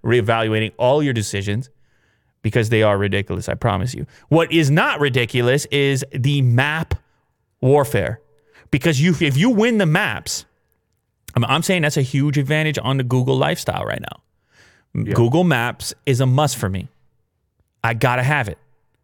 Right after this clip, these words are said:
Speaker 1: And when
Speaker 2: You
Speaker 1: I
Speaker 2: don't
Speaker 1: get
Speaker 2: use Apple Maps?
Speaker 1: How?
Speaker 2: You use an iPhone.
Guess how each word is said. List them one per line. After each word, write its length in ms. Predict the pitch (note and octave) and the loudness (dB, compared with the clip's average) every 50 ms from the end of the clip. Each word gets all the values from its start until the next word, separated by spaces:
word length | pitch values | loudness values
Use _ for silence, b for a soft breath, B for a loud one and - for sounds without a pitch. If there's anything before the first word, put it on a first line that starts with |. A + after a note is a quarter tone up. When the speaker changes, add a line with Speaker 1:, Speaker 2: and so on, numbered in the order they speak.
| _ _ _ _ _ _ _ _ - | _ _ _ _ _ _ _ _ -2
Speaker 1:
And 640 | A#2+ A#2+ A#2+ A#2+ A#2+ A#2 A#2 A#2 A#2 A2+ A2+ A2+ - - _ _ _ _ _ _ _ _ | 0 0 0 0 0 0 0 0 0 -2 -2 -4 -8 -14 _ _ _ _ _ _ _ _
when 160 | B2 A#2+ A#2+ B2 | 0 2 2 2
Speaker 2:
You 60 | B2+ | 2
Speaker 1:
I 20 | C#3 | 2
Speaker 2:
don't 80 | C#3 B2+ | 0 -2
Speaker 1:
get 80 | C3 | -4
Speaker 2:
use 220 | C3 C3 C3+ B2+ B2 | -4 -6 -6 -6 -4
Apple 240 | A2+ C3 - - C#3+ | -6 -6 -6 -8 -10
Maps? 220 | C#3 D3 D#3 E3+ - | -10 -12 -12 -4 -2
Speaker 1:
How? 340 | - F#4+ G#4 F4+ G#3+ - - - - _ - - _ - - - _ _ _ _ _ _ _ _ _ _ _ _ _ _ _ _ _ _ _ _ _ _ _ _ _ _ _ _ _ _ - A#2 | 0 0 0 0 -2 -4 -8 -16 -20 _ -20 -20 _ -20 -20 -20 _ _ _ _ _ _ _ _ _ _ _ _ _ _ _ _ _ _ _ _ _ _ _ _ _ _ _ _ _ _ -14 -12
Speaker 2:
You 100 | A#2+ C#3+ | -10 -8
use 220 | E3 F3+ F#3+ F3+ | -8 -8 -8 -6
an 80 | F3+ E3+ | -4 -4
iPhone. 480 | E3 F3+ F#3 E3 - - F#2 D#2 D2 | -4 -4 -4 -6 -6 -8 -10 -10 -12